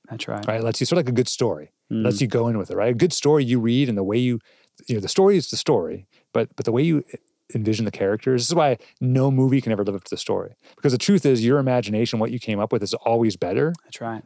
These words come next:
Speaker 2: Right? No offense to, you know, Lord of the Rings trilogy or whatnot, but, you know, y-, it's never gonna be as good as what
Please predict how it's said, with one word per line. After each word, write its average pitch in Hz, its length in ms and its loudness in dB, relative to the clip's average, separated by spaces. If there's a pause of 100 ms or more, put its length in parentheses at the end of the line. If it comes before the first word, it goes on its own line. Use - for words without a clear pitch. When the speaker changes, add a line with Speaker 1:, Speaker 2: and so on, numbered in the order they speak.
Speaker 2:
Right? 113 260 -4
No 113 160 -2
offense 113 440 -4
to, 107 280 -4
you 107 80 -6
know, 101 100 -6
Lord 101 140 0
of 101 60 0
the 98 40 -2
Rings 104 180 -2
trilogy 101 360 -4
or 95 60 -4
whatnot, 95 340 -8
but, 123 100 -4
you 147 60 0
know, 117 120 -2 (320)
y-, 143 100 -6 (140)
it's 139 180 -6
never 180 200 2
gonna 139 100 0
be 120 100 0
as 101 100 -4
good 120 200 0
as 101 120 -4
what 98 220 -10